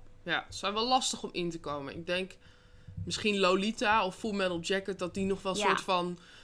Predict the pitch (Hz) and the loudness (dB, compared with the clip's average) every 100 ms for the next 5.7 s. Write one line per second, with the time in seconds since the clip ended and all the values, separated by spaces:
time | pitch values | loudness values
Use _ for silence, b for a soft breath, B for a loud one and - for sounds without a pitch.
0 | B - 170 165 165 156 160 160 160 160 | B -6 -2 2 2 0 -2 -4 -6 -10
1 | - - - - 170 170 - 170 175 - | -14 -14 -14 -10 -8 -8 -6 -8 -8 -8
2 | 175 190 190 185 190 190 170 170 180 175 | 2 4 4 0 -2 -2 -6 -2 0 2
3 | - 190 185 180 185 180 185 - 196 226 | 2 0 2 0 0 -2 -2 2 0 0
4 | 214 208 196 226 208 202 214 185 190 208 | -2 -4 -4 -2 -2 -2 -4 -6 -6 -8
5 | 190 190 196 196 214 254 | -10 -8 -6 -4 -6 -8